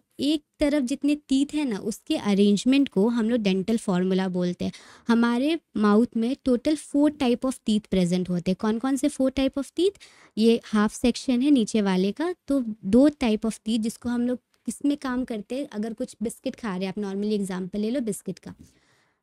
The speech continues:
तो बिस्किट खा रहे हो तो बिस्किट को तोड़ने के लिए जो टीथ इस्तेमाल आता है उसको हम लोग क्या बोलते हैं, इंसिजर, और वो सामने वाला टीथ होता है, ठीक है, और वो एक साइड में दो लगा रहता है, तो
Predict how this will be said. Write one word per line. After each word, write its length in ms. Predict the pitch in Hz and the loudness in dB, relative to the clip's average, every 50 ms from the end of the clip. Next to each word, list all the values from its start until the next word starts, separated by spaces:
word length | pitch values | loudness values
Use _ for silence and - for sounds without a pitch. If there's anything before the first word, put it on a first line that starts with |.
| _ _ - | _ _ -6
तो 60 | 269 247 | -4 -2
बिस्किट 320 | 247 254 - - - 294 | -2 -2 -2 -4 -6 -6
खा 180 | - - 294 294 | -4 -4 -2 0
रहे 120 | 285 294 | 0 0
हो 20 | |
तो 120 | 294 302 320 | 0 -2 -2
बिस्किट 340 | 254 277 240 - - 302 - | -2 -2 -2 0 -2 -2 0
को 120 | - 330 330 | 2 0 0
तोड़ने 500 | - - 285 247 226 220 233 262 277 294 | 4 8 10 10 12 10 10 6 2 2
के 120 | 285 285 269 | 2 2 2
लिए 280 | 254 262 269 277 277 - _ - - | 4 4 2 2 0 -4 _ -8 -6
जो 160 | 208 233 254 - - | -2 -2 -2 0 4
टीथ 260 | - 254 254 254 - - | 6 6 6 4 0 -6
इस्तेमाल 480 | 247 - - 254 240 233 214 208 202 196 | -12 -8 -4 -4 -2 -2 0 -2 -2 -2
आता 240 | 180 175 - - | -4 -6 -6 -6
है 120 | 214 254 277 | -6 -4 -4
उसको 280 | - 254 - - - 294 | -6 -8 -8 -4 -2 0
हम 180 | 262 262 254 | 0 2 2
लोग 120 | 254 254 254 | 2 0 0
क्या 160 | - 233 208 | 0 -2 -2
बोलते 340 | 208 202 202 196 196 - 285 | 0 0 0 0 2 0 0
हैं, 80 | 262 226 | 0 2
इंसिजर, 520 | 240 233 214 - 220 185 165 175 165 165 - - | 0 0 0 0 0 0 0 -2 -4 -6 -4 -4
और 100 | 202 208 | -4 -2
वो 160 | 214 247 277 285 - _ _ _ - | 0 0 -2 -2 -4 _ _ _ -16
सामने 420 | - - 254 220 220 226 233 247 247 | -10 -4 0 0 2 4 4 4 2
वाला 200 | 233 233 233 226 | 2 2 2 2
टीथ 260 | 214 - 196 190 - | 2 0 -2 -2 0
होता 240 | 185 175 170 - 185 | -2 -4 -4 -4 -4
है, 60 | 180 196 | -6 -4
ठीक 200 | - 277 277 - | -4 -4 -4 -4
है, 120 | 349 359 330 | -4 -4 -4
और 260 | - - 202 202 214 | -6 -4 -2 -2 -2
वो 240 | 208 226 277 302 - - _ _ _ _ _ - | 0 0 -2 -2 -4 -6 _ _ _ _ _ -2
एक 220 | - 277 339 330 - | 0 0 0 0 -2
साइड 340 | - - 226 196 185 175 180 | -8 -8 -4 -4 -4 -2 -2
में 200 | 208 254 330 349 - - | -2 -2 -2 -2 -2 -2
दो 160 | 208 233 240 | 2 4 4
लगा 260 | 226 202 180 175 175 170 | 4 4 4 2 0 -2
रहता 260 | 175 180 175 - 185 | -2 -4 -6 -4 -4
है, 60 | 185 | -4
तो 180 | 185 - 220 226 | -2 -4 -6 -8